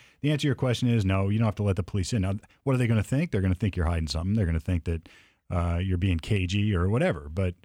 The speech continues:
uh, I would say the best thing to do, if the police are knocking on your door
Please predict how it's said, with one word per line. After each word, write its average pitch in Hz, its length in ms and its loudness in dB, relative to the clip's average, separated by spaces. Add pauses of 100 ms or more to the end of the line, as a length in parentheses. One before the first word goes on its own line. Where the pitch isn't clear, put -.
(380)
uh, 98 200 0
I 131 140 0
would 165 140 0
say 120 180 0
the 98 100 0
best 151 220 0
thing 120 120 0
to 98 40 2
do, 110 80 2
if 98 80 0
the 87 80 -2
police 135 240 0
are 120 60 0
knocking 113 260 0
on 104 80 2
your 95 80 2
door 104 260 0